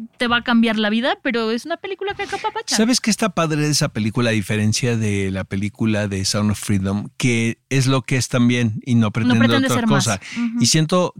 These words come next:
Speaker 2: que en este caso lo que hace Celso, el director de la película, Celso García, eh, es, es lo que él ha hecho toda su vida, o sea, como contar historias que tienen que ver con el espíritu, ¿no? de comunidad.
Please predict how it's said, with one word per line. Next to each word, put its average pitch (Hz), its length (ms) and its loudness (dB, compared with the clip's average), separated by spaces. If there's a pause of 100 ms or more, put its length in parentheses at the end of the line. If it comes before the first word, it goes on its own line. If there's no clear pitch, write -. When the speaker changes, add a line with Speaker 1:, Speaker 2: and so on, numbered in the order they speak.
Speaker 2:
que 120 400 0
en 120 80 4
este 131 180 -2
caso 135 280 0
lo 117 100 0
que - 80 -4
hace 120 200 0
Celso, 143 560 0
el 113 140 -2
director 110 460 0
de 117 100 0
la 107 120 -2
película, 107 600 -4
Celso 110 320 -4
García, 98 400 -4 (600)
eh, 110 640 2 (180)
es, - 440 0 (160)
es 151 140 0
lo 175 100 4
que 165 120 -2
él 160 80 2
ha 165 60 4
hecho - 200 -2
toda 165 220 2
su 151 160 2
vida, 175 220 2
o 92 60 -4
sea, 107 180 -2
como 117 220 2
contar 143 440 2
historias 131 720 0 (480)
que 127 100 0
tienen 139 320 4
que 135 160 0
ver 127 280 -2
con 123 200 2
el 110 140 2
espíritu, 120 800 0 (100)
¿no? 113 460 2
de 113 100 0
comunidad. 107 680 2